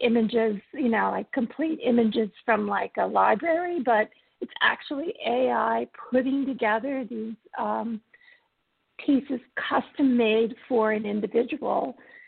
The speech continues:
Um, it works exactly how a fashion designer thinks. Um, we do custom prints. Um,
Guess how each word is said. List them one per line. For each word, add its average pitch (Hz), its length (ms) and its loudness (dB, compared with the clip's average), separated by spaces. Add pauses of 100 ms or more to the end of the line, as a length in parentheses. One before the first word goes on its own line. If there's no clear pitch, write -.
(240)
Um, 214 460 2
it - 280 -2
works 262 280 0
exactly 269 580 -2
how 233 200 -2
a 262 100 -2
fashion - 420 0
designer 214 560 -2
thinks. 233 440 -4 (540)
Um, 226 280 4
we 226 80 6
do 233 420 2
custom 247 460 0
prints. 247 480 2 (280)
Um, 226 540 0